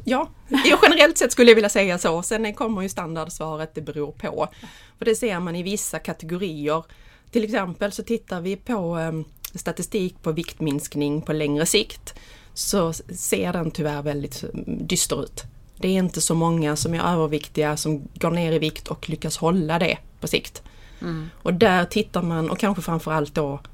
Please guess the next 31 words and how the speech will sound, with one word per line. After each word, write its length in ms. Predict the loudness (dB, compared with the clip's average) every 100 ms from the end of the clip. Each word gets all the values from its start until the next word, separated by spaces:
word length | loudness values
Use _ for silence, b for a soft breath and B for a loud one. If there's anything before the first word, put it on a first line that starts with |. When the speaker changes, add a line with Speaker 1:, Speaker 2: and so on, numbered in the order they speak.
| -18 -8
Speaker 1:
de 260 | -6 -4 -6
extremerna, 720 | -8 -4 -4 -2 0 0 0 b b b b b -6
eh, 500 | -4 -2 -2 -2 -2
då 140 | 0 2
ser 260 | 2 2
man 140 | 0 2
faktiskt 400 | 0 -2 -6 -6
att 140 | -4
väldigt 1080 | -6 -2 0 2 4 2 0 0 -2 -4 -10
tydligt 640 | -4 -2 -2 -4 -6 -4
re-, 680 | -4 -2 -2 0 -2 -2 -6
tydliga 380 | -2 0 0 0
regler 540 | 0 0 0 -2 -2 -2
kring 240 | -2 -4
ätandet 680 | -2 -4 -2 -2 -4 -6 -8
kan 220 | -6 -4
hjälpa 380 | -2 -4 -6 -6
på 120 | -2
sikt. 400 | -2 -2 -6 -18 -12
Speaker 2:
Mm. 320 | -6 -6 -6 -10 b b b -10 -8 -6
Speaker 1:
Så 140 | -2 4
att 80 |
det, 80 | 6
det 100 | 6 8 8
är 40 |
liksom, 400 | 6 4 2 2
där 460 | -4 -6 2 2 2
kommer 360 | 2 2 4 2
det 200 | 0 2
individuella 1080 | 2 4 2 2 2 4 4 2 2 0 0
in. 300 | 0 0